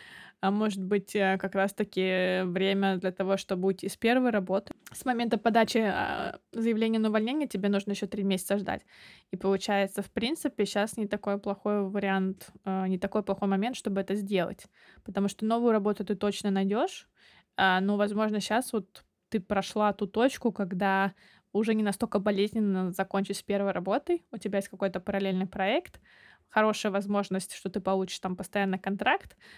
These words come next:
ну и параллельно освободишь немножко времени на то, чтобы искать, э, другие варианты, если что, через три месяца.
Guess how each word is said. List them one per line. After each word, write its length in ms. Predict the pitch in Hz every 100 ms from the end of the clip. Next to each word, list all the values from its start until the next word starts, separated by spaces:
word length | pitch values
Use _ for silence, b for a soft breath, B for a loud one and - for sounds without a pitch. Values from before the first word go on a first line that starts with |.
| B
ну 80 | 240
и 40 | 240
параллельно 440 | 226 190 214 277
освободишь 520 | 240 208 196 196 226
немножко 320 | 220 190 - 190
времени 640 | 196 226 226 208 190 185 180
на 160 | 180
то, 100 | 180
чтобы 260 | 185 - 202
искать, 400 | 190 - 196 -
э, 200 | 202 196
другие 320 | 190 196 196 214
варианты, 380 | 208 180 185 -
если 200 | - 196
что, 260 | - 185 - _ _ b b b b _ -
через 200 | 208 185
три 140 | -
месяца. 440 | 190 180 - -